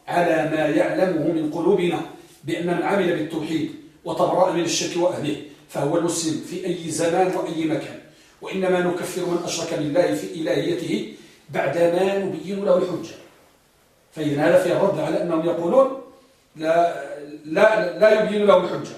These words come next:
بعدما نبين له الحجة على بطلان الشرك. "وكذلك نكفر من حسنه للناس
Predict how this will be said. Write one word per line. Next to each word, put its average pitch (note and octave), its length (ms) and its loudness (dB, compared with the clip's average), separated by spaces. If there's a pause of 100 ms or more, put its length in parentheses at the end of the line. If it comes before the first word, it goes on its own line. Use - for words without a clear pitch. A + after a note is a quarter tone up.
(460)
بعدما G3+ 680 4
نبين A3 380 -2
له G#3 220 6
الحجة - 400 2
على G3+ 340 6
بطلان G3+ 320 4
الشرك. - 400 -2 (680)
"وكذلك F#3+ 520 4
نكفر F#3+ 500 0
من F3+ 120 0
حسنه F#3+ 600 2
للناس D3 640 0